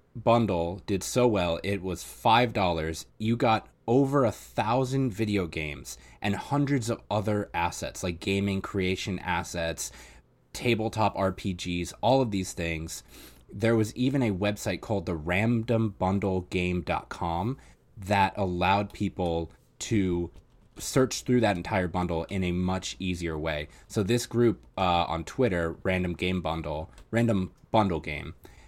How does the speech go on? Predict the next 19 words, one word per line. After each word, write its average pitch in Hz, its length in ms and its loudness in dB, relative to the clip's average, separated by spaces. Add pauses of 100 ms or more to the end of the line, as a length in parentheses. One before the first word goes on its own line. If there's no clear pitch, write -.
(180)
uh, 85 400 4
R-, 90 380 -2 (380)
yeah, 80 240 -2
R 87 100 0
B 82 160 -4
G, 80 320 -4 (240)
they, 101 540 4
uh, 80 320 0 (640)
they 92 300 2
put - 340 -2
together 101 320 0
this 87 200 -2 (280)
amazing, 120 640 4
amazing 92 380 0
list 82 380 -6
of 90 220 -6
every 117 260 2
single 90 460 0
game 85 460 -2